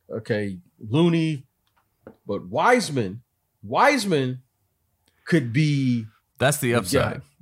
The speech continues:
Speaker 2: Yeah.
Speaker 1: That's the upside. You're saying, if this guy, now you're saying, that's, that's a game changer.
Speaker 2: Now we can build around him, you know?
Speaker 1: Yeah, you,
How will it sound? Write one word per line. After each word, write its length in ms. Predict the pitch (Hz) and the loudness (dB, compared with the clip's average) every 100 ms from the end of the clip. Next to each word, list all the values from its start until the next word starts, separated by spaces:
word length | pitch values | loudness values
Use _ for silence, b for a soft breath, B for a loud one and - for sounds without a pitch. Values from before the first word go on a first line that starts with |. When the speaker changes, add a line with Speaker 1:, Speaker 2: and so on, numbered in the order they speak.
| _ - | _ -4
Speaker 2:
Yeah. 160 | 113 | 2
Speaker 1:
That's 240 | 170 190 - | 4 4 2
the 160 | 175 | 2
upside. 360 | 170 - 113 127 | 2 2 2 2
You're 140 | 135 | 0
saying, 420 | 131 135 120 110 95 _ _ _ _ _ _ _ _ _ | 0 0 0 -2 -8 _ _ _ _ _ _ _ _ _
if 220 | 107 87 | -6 -4
this 220 | - 233 - | 2 2 2
guy, 580 | - 135 117 95 78 - _ _ _ - | 0 2 2 0 -6 -14 _ _ _ -8
now 360 | 127 214 294 247 | 0 2 4 4
you're 200 | 175 151 | 2 0
saying, 640 | 170 151 147 139 127 117 - _ _ _ _ _ _ _ _ _ _ _ _ _ _ _ _ _ _ _ _ _ _ _ - - | 0 0 0 -2 -4 -6 -12 _ _ _ _ _ _ _ _ _ _ _ _ _ _ _ _ _ _ _ _ _ _ _ -18 -14
that's, 160 | - 147 | -14 -6
that's 160 | 160 196 | -4 0
a 40 | |
game 220 | 196 302 | 2 2
changer. 340 | - 139 95 - _ - | 2 -2 -2 -12 _ -2
Speaker 2:
Now 160 | 127 | 2
we 80 | 170 | 2
can 140 | 131 107 | 0 0
build 180 | 117 123 | 2 2
around 240 | 127 120 | 2 2
him, 360 | 147 135 69 - _ _ | 2 0 -4 -10 _ _
you 160 | - 101 | -6 -2
know? 260 | 104 120 - | 0 -2 -4
Speaker 1:
Yeah, 120 | - | -6
you, 180 | 135 | -6